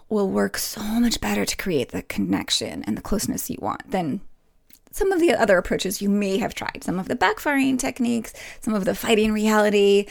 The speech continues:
some of the trying to get him to do it your way, right? Especially if you found he's not so receptive or he isn't doing that, right? And of course, keep working towards meeting in the middle,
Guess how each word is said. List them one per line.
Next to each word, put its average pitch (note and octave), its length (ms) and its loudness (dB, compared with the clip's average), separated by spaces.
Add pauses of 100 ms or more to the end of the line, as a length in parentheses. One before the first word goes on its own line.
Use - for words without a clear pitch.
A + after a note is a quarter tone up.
(140)
some G#3 160 0
of - 60 -2
the - 80 -6
trying - 320 -6
to G#2 60 -4
get - 220 -2
him - 140 -6
to - 120 -6
do - 160 -4
it - 100 -8
your - 220 -12
way, - 320 -16 (500)
right? G#3+ 100 -4
Especially - 380 -2
if G3 100 -2
you F#3+ 120 -2
found C4 260 2
he's C#4+ 160 -2
not C#4 200 2
so E4 120 -2
receptive A#3 460 -2
or F#3+ 100 0
he - 80 0
isn't G3+ 260 -2
doing - 260 -6
that, - 200 -16 (880)
right? G#2+ 220 -6 (1160)
And C4 140 6
of C4 120 0
course, - 540 2
keep - 320 -4
working A3+ 360 0
towards F#3+ 280 -4
meeting F3+ 260 -2
in - 120 -4
the A2 60 -6
middle, - 520 0